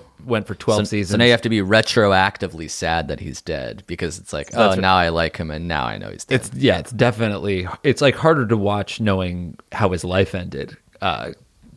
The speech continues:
Speaker 1: 'cause there's just, like, times where he's eating and he's, like, smiling and he says, "I'm happy. This makes me happy." And you're like,
Speaker 2: <laughs>
Speaker 1: "Fuck."
Speaker 2: Yeah.
Speaker 1: That really hurts.
Speaker 2: <laughs> Yeah.
Speaker 1: But it, I think it's a, it's an amazing show for, uh, covid 'cause it, he, he's,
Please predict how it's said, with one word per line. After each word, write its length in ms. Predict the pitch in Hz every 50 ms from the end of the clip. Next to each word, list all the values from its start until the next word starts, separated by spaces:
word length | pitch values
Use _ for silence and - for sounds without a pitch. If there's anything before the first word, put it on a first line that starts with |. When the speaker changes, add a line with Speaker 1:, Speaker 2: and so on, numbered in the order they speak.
| - _
Speaker 1:
'cause 160 | - 123 95
there's 180 | 113 113 104 -
just, 180 | 113 101 -
like, 140 | 104 98 90
times 260 | - 110 104 107 95
where 80 | 98 104
he's 240 | 101 101 92 92 -
eating 380 | - 104 101 98 98 95 92
and 80 | 92 90
he's, 160 | 92 95 90
like, 340 | 98 92 92 85 - - -
smiling 480 | - - - 98 98 98 98 95 92 90
and 80 | 92
he 60 | 92
says, 320 | 90 - - 101 98 85 - -
"I'm 200 | 98 95 95 90
happy. 500 | - - - 98 95 - - 87 65 69
This 300 | - 104 104 - - 98
makes 280 | 101 95 92 - -
me 140 | 92 87 -
happy." 540 | - - - 101 98 92 - - - - 52
And 80 | - -
you're 180 | 71 95 117
like, 240 | - 76 135 143 156 -
Speaker 2:
<laughs> 200 | - - - 135
Speaker 1:
"Fuck." 240 | 117 107 82 -
Speaker 2:
Yeah. 440 | 92 101 107 110 95 69 55 58 60 147 - - - -
Speaker 1:
That 280 | - 110 110 107 101 98
really 280 | 117 110 98 98 101 95
hurts. 240 | 95 104 104 95
Speaker 2:
<laughs> 80 | 196 147
Yeah. 260 | 143 120 113 101 69 - - - - -
Speaker 1:
But 280 | 143 127 113 - - - - -
it, 160 | 123 120 -
I 80 | - 123
think 220 | 117 - 147 131
it's 140 | 135 123 -
a, 160 | 117 104 101 104 -
it's 100 | 117 -
an 160 | 117 107 95
amazing 540 | 101 95 95 95 98 117 131 131 107 110 98
show 240 | 90 - 113 104 98
for, 560 | 90 - 95 95 92 92 90 82 87 101 123 - _ _
uh, 320 | - 113 98 - 76 87 85 - - -
covid 460 | - 104 120 127 98 95 87 - -
'cause 400 | - 110 98 90 82 - - - - _
it, 100 | - - - - - _ _ _ - _
he, 280 | - 104 107 - - - _
he's, 540 | - 120 117 113 104 104 120 - - -